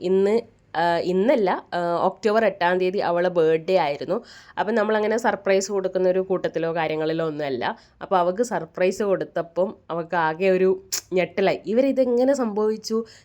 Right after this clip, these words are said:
ഞാനിത് ഇതൊന്നും അറിഞ്ഞില്ലല്ലോ." Actually ഞാൻ വിചാരിച്ചതെന്ന് വെച്ച് കഴിഞ്ഞാൽ, ആ, ഒരു ദിവസം രാത്രിയിൽ നമുക്ക് പ്രതി-, അപ്രതീക്ഷിതമായിട്ട് കൊടുക്കുക, സ്വിഗ്ഗിയിൽ ഓർഡർ ചെയ്ത് കൊടുക്കാമെന്നാണ് വിചാരിച്ചത്. പക്ഷേങ്കിൽ,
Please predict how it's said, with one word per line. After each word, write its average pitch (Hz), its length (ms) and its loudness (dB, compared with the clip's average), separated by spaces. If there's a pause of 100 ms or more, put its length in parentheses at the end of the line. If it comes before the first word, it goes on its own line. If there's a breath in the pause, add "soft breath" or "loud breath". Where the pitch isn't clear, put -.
(100)
ഞാനിത് 226 360 0
ഇതൊന്നും 240 280 -2
അറിഞ്ഞില്ലല്ലോ." 190 680 0 (340 loud breath)
Actually 247 320 0
ഞാൻ 262 200 4
വിചാരിച്ചതെന്ന് 214 600 2
വെച്ച് 220 180 -4
കഴിഞ്ഞാൽ, 175 200 0 (300)
ആ, 160 160 -2
ഒരു 220 180 4
ദിവസം 247 300 4
രാത്രിയിൽ 233 720 0
നമുക്ക് 240 480 0
പ്രതി-, 233 360 -2
അപ്രതീക്ഷിതമായിട്ട് 240 1000 0 (400 loud breath)
കൊടുക്കുക, 208 360 2
സ്വിഗ്ഗിയിൽ 214 400 0
ഓർഡർ 202 240 2
ചെയ്ത് 196 180 2
കൊടുക്കാമെന്നാണ് 202 640 0
വിചാരിച്ചത്. 170 680 0
പക്ഷേങ്കിൽ, 190 460 0